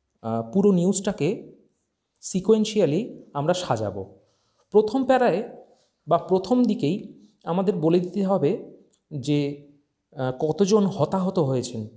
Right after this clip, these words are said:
সংশ্লিষ্ট ঘটনায় বা অগ্নিকাণ্ডে কতজন হতাহত হয়েছেন, কোন জায়গায়, কখন, এটা কিন্তু প্রথমেই বলতে হবে।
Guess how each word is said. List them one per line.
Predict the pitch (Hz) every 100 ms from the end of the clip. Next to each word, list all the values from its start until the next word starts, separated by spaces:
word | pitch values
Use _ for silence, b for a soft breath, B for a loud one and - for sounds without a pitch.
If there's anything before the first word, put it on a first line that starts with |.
| _ -
সংশ্লিষ্ট | 143 135 147 -
ঘটনায় | 123 110 127 104 104 - -
বা | 147
অগ্নিকাণ্ডে | 156 147 156 160 165
কতজন | - 151 180 180
হতাহত | 139 170 185 202
হয়েছেন, | 208 214 285 - B B B -
কোন | 165 165
জায়গায়, | 151 156 254
কখন, | - - 101 90 - _ _ _ _ _ -
এটা | 165 214
কিন্তু | 233 254
প্রথমেই | 240 190 214 220
বলতে | 139 110 117
হবে। | 95